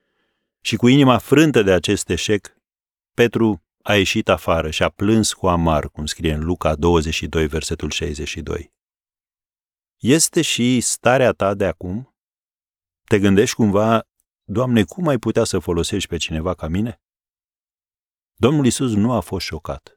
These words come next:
El era foarte conștient de slăbiciunile lui Petru de când l-a chemat. Dar a știut și că ucenicul acesta sincer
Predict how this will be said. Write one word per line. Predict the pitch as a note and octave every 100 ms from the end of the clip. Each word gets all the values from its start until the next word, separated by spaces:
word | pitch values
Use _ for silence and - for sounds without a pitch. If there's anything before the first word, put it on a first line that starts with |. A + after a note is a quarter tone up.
| _ _ _ _ _ _
El | A#2+ C3
era | C3 C3+
foarte | D3+ C#3
conștient | B2 A#2 - - B2+ B2+
de | E2+
slăbiciunile | - E2 D#2+ - A2 F2 E2
lui | E2
Petru | - A2 G#2
de | G2 G#2+
când | - C3+
l-a | C3
chemat. | - C#3+ C#3+ - - _ _ _ _ _ _ - -
Dar | B2+
a | C3+
știut | - D3+ E3+
și | - -
că | F#3 - C3+
ucenicul | A#2 G#2 A2+ A2 C3 G#2+
acesta | F#2 F2+ F#2+ - E2+
sincer | - B2 G#2 F2+ E2